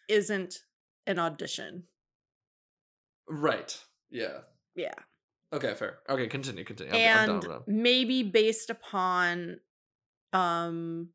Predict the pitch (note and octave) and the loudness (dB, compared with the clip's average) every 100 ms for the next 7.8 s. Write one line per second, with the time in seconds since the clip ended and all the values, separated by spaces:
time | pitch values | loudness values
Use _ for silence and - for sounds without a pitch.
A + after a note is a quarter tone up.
0 | _ - E3+ D#3 E3 E3+ A#3 D4 C#4+ - | _ -6 -4 -4 -2 4 6 6 2 -6
1 | C#4+ C#4 C4+ C4+ C#4 - - C#4 C4 C4 | -4 -4 -6 -6 -8 -6 -6 -6 -6 -6
2 | B3+ B3+ B3 - A3+ A3+ A#3+ B3 A3+ A3+ | -8 -8 -8 -6 -6 -6 -6 -4 -2 0
3 | A3 - - - F3 F3 E3 E3 E3 E3+ | -2 -6 -14 -8 -4 -2 0 0 0 -4
4 | _ _ _ _ _ _ _ _ _ _ | _ _ _ _ _ _ _ _ _ _
5 | _ - F#3+ F#3 E3+ E3+ E3 E3+ F3+ F#3 | _ -2 4 4 4 0 -4 -6 -4 -2
6 | F3+ F#3 F3+ F3 - G#3+ A3+ A#3+ A#3+ B3 | -2 -4 -8 -8 -4 -2 2 4 4 4
7 | A#3 A#3+ A#3+ B3+ A#3 A#3 A3+ A3+ | 4 4 0 -4 -4 -4 -8 -10